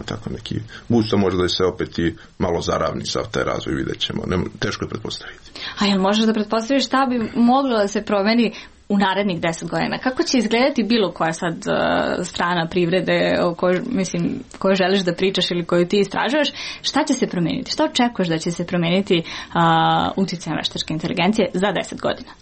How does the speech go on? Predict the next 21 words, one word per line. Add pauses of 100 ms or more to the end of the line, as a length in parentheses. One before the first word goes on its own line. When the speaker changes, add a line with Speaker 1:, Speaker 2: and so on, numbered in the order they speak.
Speaker 1:
Za
deset
godina.
Hajde
da
pretpostavimo
da
će (720)
biti
veliki
doprinos (100)
u (1160)
svim
oblastima
gde
postoji, (380)
gde
ne
postoji
veliki
rizik